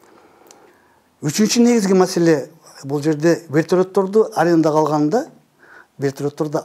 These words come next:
ала турган аренда-, арендаторлор, алар ар бир вертолетко чоң страх-, страховка төлөп, биздин Кыргызстандын банктарына страховка, страховка төлөп, анан алыш керек болчу. Өз процедура боюнча. Бирок жанагы мамлекеттин ишканасы,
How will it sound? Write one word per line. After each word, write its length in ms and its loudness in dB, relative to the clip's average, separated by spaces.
ала 200 2
турган 440 -2
аренда-, 460 0
арендаторлор, 720 0
алар 340 0
ар 180 0
бир 160 -4
вертолетко 600 -8
чоң 320 -4
страх-, 680 -10
страховка 680 -4
төлөп, 280 0
биздин 300 -6
Кыргызстандын 480 -8
банктарына 420 -8
страховка, 640 -12
страховка 560 -10
төлөп, 460 -2
анан 240 -4
алыш 220 0
керек 180 0
болчу. 300 -12
Өз 140 -14
процедура 440 -6
боюнча. 340 -16
Бирок 340 2
жанагы 300 0
мамлекеттин 560 0
ишканасы, 560 -6